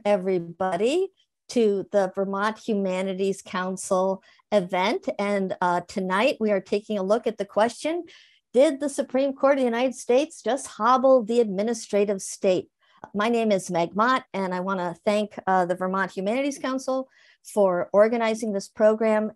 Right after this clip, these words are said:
And, uh, we're very interested to hear from our audience and see what,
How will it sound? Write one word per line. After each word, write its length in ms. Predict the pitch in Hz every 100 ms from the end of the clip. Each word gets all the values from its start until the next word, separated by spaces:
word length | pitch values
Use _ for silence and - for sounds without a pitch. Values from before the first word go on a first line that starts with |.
| -
And, 400 | 185 185 180 -
uh, 280 | 175 170 170
we're 260 | - 185 180 185
very 320 | 240 247 247 220
interested 880 | 214 214 - 196 - 190 208 254 - _ _ _ -
to 80 | 226
hear 260 | 233 226
from 200 | 220 214
our 240 | 196 185 -
audience 600 | 185 185 196 240 269 269
and 160 | - 185
see 240 | - 202
what, 240 | 185 185